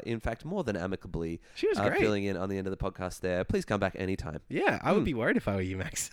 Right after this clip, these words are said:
Speaker 2: <laughs>
Speaker 1: Oh, wow. Wow.
Speaker 2: <laughs> Max, I'm just kidding. You and I are best of friends. Um, only thing is, we just want more.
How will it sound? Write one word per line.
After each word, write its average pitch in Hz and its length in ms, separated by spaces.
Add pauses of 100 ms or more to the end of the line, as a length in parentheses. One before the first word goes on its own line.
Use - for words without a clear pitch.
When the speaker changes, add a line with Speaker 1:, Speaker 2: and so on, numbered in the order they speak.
Speaker 2:
<laughs> - 100
Speaker 1:
Oh, 147 240 (120)
wow. 120 420 (880)
Wow. 110 400 (300)
Speaker 2:
<laughs> - 40
Max, 240 200
I'm 233 80
just 240 140
kidding. 220 220
You 165 140
and 175 80
I 170 120
are 160 60
best 151 220
of 127 80
friends. 190 460 (400)
Um, 147 360
only 240 240
thing 196 160
is, 156 160
we 156 100
just 147 200
want 120 160
more. 90 380